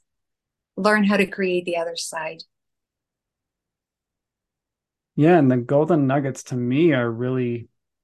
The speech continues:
Speaker 2: what they have been for me as of late, is seeing when we, when we find our way to be in alignment with our higher self or to be in alignment with the source, you know,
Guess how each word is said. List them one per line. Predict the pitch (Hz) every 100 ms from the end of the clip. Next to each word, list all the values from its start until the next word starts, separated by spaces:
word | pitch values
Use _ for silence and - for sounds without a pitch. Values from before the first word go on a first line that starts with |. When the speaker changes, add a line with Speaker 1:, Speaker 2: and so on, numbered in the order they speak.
| _ _ _ _
Speaker 2:
what | 139 139
they | 131 127 120
have | 139 139 117 - _
been | 151 151
for | 131
me | 127 139 151
as | 127
of | 123 120
late, | 120 151 135 123
is | 135 120 117 113 - _ _ _ _ _ _
seeing | - - 160 156
when | 143 135
we, | 131 127 123 - _ _ _ _ _ _ _ _ _
when | 156
we | 143
find | 139 - 214 226
our | 147
way | 120 120 123
to | - 131 123
be | 113 120 143 143 139
in | 131
alignment | 120 120 131 123 120
with | 131 131
our | 131
higher | 123 135 127 127
self | 120 127 127 127 -
or | 139
to | 127 131
be | 131 127 123
in | 135
alignment | 123 120 123 123
with | 127 -
the | 127
source, | - 147 127 120 -
you | 127
know, | 120 120